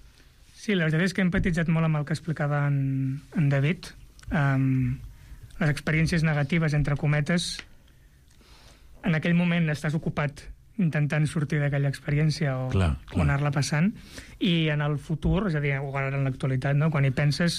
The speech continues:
Speaker 1: són les experiències que més et fan créixer, tal i com deia en David. Llavors, jo,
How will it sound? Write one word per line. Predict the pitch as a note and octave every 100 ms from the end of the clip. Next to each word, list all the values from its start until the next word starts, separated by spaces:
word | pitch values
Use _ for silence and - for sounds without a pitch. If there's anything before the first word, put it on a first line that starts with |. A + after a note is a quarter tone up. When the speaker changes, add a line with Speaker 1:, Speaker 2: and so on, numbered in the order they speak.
| -
Speaker 1:
són | - D#3
les | D3 D3
experiències | - D3 C#3+ D3
que |
més | C3+
et | C3+
fan | C#3 B2+
créixer, | C3 A2+ C3
tal | C3
i |
com | C3
deia | C3 C3
en | C3
David. | B2+ - - - - - -
Llavors, | D#3+ D#3+ D3+
jo, | D#3